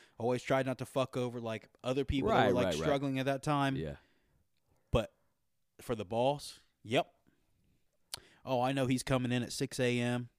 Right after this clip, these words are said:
Speaker 1: and he'll be the only one here until eight."
Speaker 2: Yeah.
Speaker 1: I quit at seven.
Speaker 2: Yeah.
Speaker 1: Figure it out.
Speaker 2: Yeah.
Speaker 1: Figure it out because you won't be able to call anybody 'cause
Speaker 2: Yeah.
Speaker 1: they're not gonna get here until that eight. So you
Speaker 2: Yeah.
Speaker 1: got an hour. You better
Speaker 2: Yeah.
Speaker 1: figure it out.
Speaker 2: Yeah. I had a, uh, I w-, <laughs> I had, uh,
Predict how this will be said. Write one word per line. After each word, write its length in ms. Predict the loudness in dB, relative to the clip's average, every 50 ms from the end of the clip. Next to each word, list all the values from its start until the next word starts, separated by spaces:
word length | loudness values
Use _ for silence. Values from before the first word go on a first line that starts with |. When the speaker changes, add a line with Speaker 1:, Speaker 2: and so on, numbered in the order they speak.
| _ _ _ _ -18 -10
Speaker 1:
and 80 | -4
he'll 100 | -4 0
be 80 | 2 2
the 60 | 2
only 160 | 2 2 0
one 120 | 0 -2 -2
here 140 | -2 -2 -4
until 260 | -4 -4 -4 -4 0
eight." 240 | 0 -2 -2 -2 -6 _ _ _ -10
Speaker 2:
Yeah. 240 | -8 -6 -6 -8 -10 _ _ _ _ _ _ _ _ _ _ -12 -10
Speaker 1:
I 80 | -10 -8
quit 200 | -6 -6 -6 -6
at 80 | -6
seven. 360 | -10 -12 -12 -14 -14 -20 -20 _ -14
Speaker 2:
Yeah. 160 | -10 -6 -4
Speaker 1:
Figure 160 | -2 -2 -2 -2
it 60 | -4
out. 200 | -6 -10 -12 -18 _ _ _ -12
Speaker 2:
Yeah. 220 | -8 -8 -8 -8 -12 _ _ _ _ _ -20 -20 -20 -20 -20 _ 0
Speaker 1:
Figure 300 | 2 2 4 6 4 6
it 60 | 6
out 180 | 6 4 4
because 240 | 2 0 0 0 2
you 80 | 4 4
won't 140 | 4 4 4
be 60 | 2
able 100 | 2 2
to 60 | 0
call 240 | 0 0 2 2 2
anybody 360 | 2 0 -2 -2 -4 -4 -4
'cause 160 | -6 -6 -6 -6
Speaker 2:
Yeah. 140 | -6 -6 -8 -14 -20 -20 _ -20 -20 _ _ -20 _ -20 -20 _ _ _
Speaker 1:
they're 120 | -4 -2 -2
not 120 | 0 0
gonna 140 | 0 -2 -2
get 160 | 0 0 -2 0
here 120 | 0 -4
until 200 | -6 -4 -6 -6
that 140 | -6 -6 -6
eight. 320 | -4 -4 -4 -4 -6 -8 -6
So 80 | -4
you 60 | -2
Speaker 2:
Yeah. 80 | 0 0
Speaker 1:
got 40 | 0
an 60 | 0
hour. 280 | 0 0 -2 -2 -4 -6
You 100 | -6 -4
better 140 | -4 -2 -2
Speaker 2:
Yeah. 40 | 0
Speaker 1:
figure 180 | 0 0 0 0
it 60 | 0
out. 260 | 0 -2 -2 -4 _ _ _ _ _ _ _ _ -8
Speaker 2:
Yeah. 180 | -6 -6 -6 -6 _ _ _ _ _ _ _ _ _ _ _ _ _ _ -20 -20 -20 -20 -20 _ _ _ -14 -10
I 80 | -6 -6
had 100 | -6 -6
a, 180 | -8 -10 -10 -10
uh, 260 | -10 -10 -10 -12 -14 _ _ _ _ _ _ _ _ _ _ _ -12
I 40 | -12
w-, 320 | -8 -8 -8 -10 -10 -14 -20 -20 -20 -20 -20 -20
<laughs> 360 | -20 _ _ _ -20 -18 -8
I 160 | -6 -4 -4
had, 340 | -2 -2 -4 -4 -4 -4 -8
uh, 300 | -8 -8 -8 -8 -8 -10